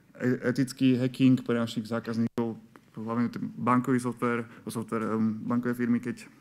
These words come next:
keď tam je nejaká zraniteľnosť a niečo si všimnete, tak musíte dokázať, že to fakt je zraniteľné, lebo inak by ste mohli iba kecať. Tak vtedy si treba upraviť buď už nejaký známy exploit, alebo ako keď jedno-, jedná sa o nejaký jednoduchý buffer, buffer overflow, tak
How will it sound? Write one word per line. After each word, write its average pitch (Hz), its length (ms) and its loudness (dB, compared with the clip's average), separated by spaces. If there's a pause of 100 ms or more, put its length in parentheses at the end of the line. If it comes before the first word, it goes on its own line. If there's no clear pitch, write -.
(880)
keď - 80 -20
tam 127 160 2
je 147 80 2
nejaká 147 160 -2
zraniteľnosť 143 680 -2 (200)
a 117 160 -6 (320)
niečo 120 240 -8
si 127 80 -8
všimnete, 135 480 -4
tak 120 160 -12
musíte 123 340 -8
dokázať, 123 420 -4 (120)
že - 80 -20
to 123 80 -12
fakt 123 160 -8
je 123 80 -8
zraniteľné, 131 500 -6
lebo 127 220 -4
inak 127 160 -2
by 123 80 -4
ste 123 160 -4
mohli 127 240 -2
iba 127 140 -6
kecať. 117 340 -10
Tak - 400 -20 (480)
vtedy 123 320 6
si - 160 -4
treba 117 240 -2
upraviť 120 400 0
buď 120 140 2 (100)
už - 80 -4
nejaký 120 180 0
známy 147 360 2
exploit, 123 420 0
alebo 113 320 -2 (460)
ako 113 260 -8
keď 120 160 0
jedno-, 113 400 2
jedná 123 240 2
sa 123 160 -2
o 123 60 2
nejaký 120 260 0
jednoduchý 123 240 0
buffer, 123 360 2
buffer 123 340 -4
overflow, 120 420 -2
tak 113 240 -6